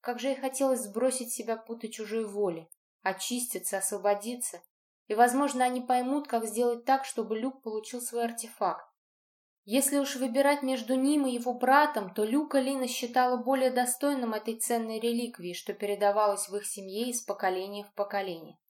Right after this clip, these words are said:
Да и совсем скоро артефакт должен был ожить, и если не воспользоваться им, то род Люка придёт в упадок. Перспектива та ещё, как ни крути. Лина бросила косой взгляд на молчаливого и сосредоточенно глядящего на дорогу Люка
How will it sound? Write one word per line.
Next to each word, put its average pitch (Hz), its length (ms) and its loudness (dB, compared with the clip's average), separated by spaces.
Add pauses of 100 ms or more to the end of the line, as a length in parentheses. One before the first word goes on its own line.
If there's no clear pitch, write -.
(500)
Да 196 80 2
и 233 60 6
совсем 254 420 4
скоро 285 400 2
артефакт 233 540 2
должен 240 360 -2
был 226 220 -2
ожить, 214 540 -6
и 196 80 -14
если 214 260 -4
не 214 160 -8
воспользоваться 226 840 -2
им, 180 160 -8
то 190 180 -6
род 208 200 -2
Люка 233 300 -4
придёт 202 420 -6
в 202 60 -12
упадок. 170 440 -4 (760)
Перспектива 269 640 -4
та 196 220 0
ещё, 180 340 -6
как 208 180 -10
ни 226 120 -6
крути. 214 460 -16 (580)
Лина 311 220 6
бросила 277 440 2
косой 247 340 0
взгляд 240 340 0
на 226 80 -4
молчаливого 220 680 -4
и 190 60 -8
сосредоточенно 214 840 -4
глядящего 208 560 -6
на 202 140 -6
дорогу 202 380 -2
Люка 226 440 -6